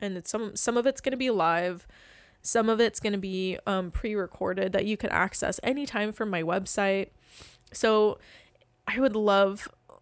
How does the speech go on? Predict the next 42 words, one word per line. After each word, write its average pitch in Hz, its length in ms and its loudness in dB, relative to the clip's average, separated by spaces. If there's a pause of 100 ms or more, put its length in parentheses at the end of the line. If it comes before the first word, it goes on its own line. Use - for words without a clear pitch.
love, 185 720 2 (600)
love - 480 -2 (760)
if 185 300 0 (400)
listeners 196 480 -2
from 208 140 -4
this 180 140 -2
podcast - 720 -4 (160)
would 220 180 0
stay - 260 0
connected. - 640 -6 (480)
Like, 185 300 0 (340)
I 202 100 0
would 196 320 2
love, 185 380 4
love, 190 220 2
love 170 340 0
to - 80 -2
still - 220 2
be 175 120 0
connected 170 440 -6
to - 120 -6
you 175 80 0
guys. 170 400 0 (500)
I - 60 4
wanna 214 260 6
lean 202 260 4
into 190 240 2
social 180 320 2
media 170 300 0
a - 20 0
little 175 160 2
bit 170 140 0
more. 170 180 0
I 170 80 0
don't 165 200 0
know 165 80 -2
how 170 140 -2
that's 160 240 -4
gonna 160 180 -4
look 143 220 -6
right 170 160 -2
now. 175 300 -2